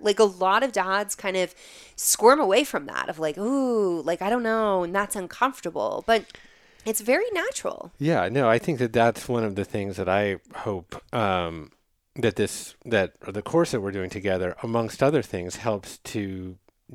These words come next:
Speaker 2: demystify or just get rid of that taboo
Speaker 1: Mm-hmm.
Speaker 2: around these topics and this language, especially, you know, as I relate as a man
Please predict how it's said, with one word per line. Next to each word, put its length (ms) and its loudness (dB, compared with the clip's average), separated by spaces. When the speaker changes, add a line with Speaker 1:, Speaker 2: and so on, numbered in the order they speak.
Speaker 2:
demystify 800 0
or 240 2
just 360 -4
get 140 0
rid 160 4
of 100 4
that 200 2
taboo 800 -2
Speaker 1:
Mm-hmm. 280 -6
Speaker 2:
around 760 2
these 320 -2
topics 640 -4
and 120 -2
this 180 -8
language, 500 -2
especially, 960 -2
you 160 -4
know, 400 -4
as 240 -6
I 160 4
relate 520 -2
as 180 -2
a 60 -4
man 640 -4